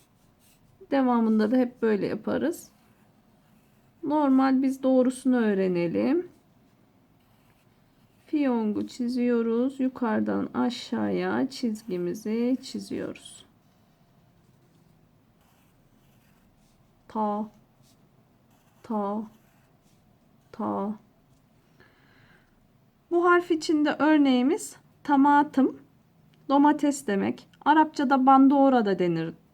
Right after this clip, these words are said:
domatese. Ama bu iki tane ta harfi geçtiği için hem de İngilizceden aklımızda kal-, kalması için, e, bu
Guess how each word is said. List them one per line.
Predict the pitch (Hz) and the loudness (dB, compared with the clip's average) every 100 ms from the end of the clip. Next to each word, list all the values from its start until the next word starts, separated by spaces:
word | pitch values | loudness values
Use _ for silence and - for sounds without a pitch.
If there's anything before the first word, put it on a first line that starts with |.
| - | -6
domatese. | 185 180 180 196 - - 427 480 | -4 -4 -6 -8 -6 -8 -8 -6
Ama | 302 294 277 | -2 2 2
bu | 262 254 - - _ _ _ | 0 -2 -6 -20 _ _ _
iki | 320 311 - | -8 -8 -2
tane | 226 208 - | 0 0 -4
ta | - 269 254 | -2 0 2
harfi | 226 208 - 214 - _ | 0 -2 -6 -8 -8 _
geçtiği | 233 233 - 214 | -4 -4 -4 -6
için | 190 - | -6 -2
hem | 247 247 | 0 0
de | 220 | 0
İngilizceden | - 254 233 208 202 180 185 | 4 4 4 0 -2 -2 -2
aklımızda | - 262 202 190 185 196 214 - _ _ _ _ _ _ - | -4 -4 -6 -6 -4 -6 -6 -14 _ _ _ _ _ _ -8
kal-, | 294 285 240 - | -2 0 -2 -6
kalması | - 285 240 196 - 175 | 0 2 2 0 -4 -6
için, | 180 - 339 - _ _ _ - | -6 -4 -4 -6 _ _ _ -6
e, | 226 220 226 | -4 -2 -2
bu | 294 269 | -2 -2